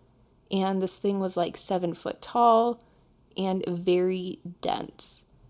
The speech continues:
And it was just dark. Now, this woman also says she's always been able to see spirits, and depending on your view of ghosts and spirits, this may be total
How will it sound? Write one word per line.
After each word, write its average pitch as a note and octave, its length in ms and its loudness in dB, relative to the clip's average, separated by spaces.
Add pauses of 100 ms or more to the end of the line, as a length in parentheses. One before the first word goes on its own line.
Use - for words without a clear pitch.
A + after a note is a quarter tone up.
(220)
And F3+ 140 2
it - 100 -2
was F3 200 0
just - 560 -2 (800)
dark. - 520 -2 (420)
Now, G#3+ 520 4
this A3+ 220 2
woman B3 220 0
also G3 360 0
says F3 540 0 (280)
she's - 320 -4
always F3+ 300 6
been F#3+ 160 -4
able G3 240 0
to G3 120 0
see G3 240 0
spirits, G#3 720 0 (560)
and F3 300 0
depending G#3+ 480 0
on F#3+ 280 0
your F#3 160 0
view F3 360 -2
of F3 260 -2
ghosts F#3 420 0
and F3+ 200 -6
spirits, C4 680 -2 (480)
this G3 220 4
may G3 220 0
be F3+ 420 -2 (160)
total E3+ 640 -2